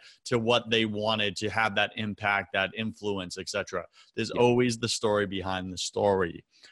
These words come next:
Speaker 1: All right, so here's why I invited Lucas onto the show. One, he made his first one hundred K, but that's not enough. He's all about impact.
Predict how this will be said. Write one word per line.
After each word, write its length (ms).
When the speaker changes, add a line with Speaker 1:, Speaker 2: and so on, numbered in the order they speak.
Speaker 1:
All 120
right, 240
so 200
here's 220
why 200
I 40
invited 400
Lucas 340
onto 240
the 100
show. 460
One, 420
he 80
made 180
his 100
first 280
one 200
hundred 360
K, 280
but 160
that's 260
not 160
enough. 420
He's 140
all 160
about 340
impact. 520